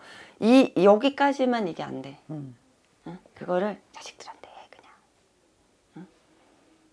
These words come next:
Speaker 1: 자식들한테 해. 응?
Speaker 2: 안 받아줘요.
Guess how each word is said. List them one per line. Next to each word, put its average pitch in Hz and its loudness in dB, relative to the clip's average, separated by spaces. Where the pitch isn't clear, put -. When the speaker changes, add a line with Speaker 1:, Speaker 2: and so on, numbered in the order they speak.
Speaker 1:
자식들한테 - -20
해. 156 -20
응? 190 -12
Speaker 2:
안 113 -8
받아줘요. 123 -10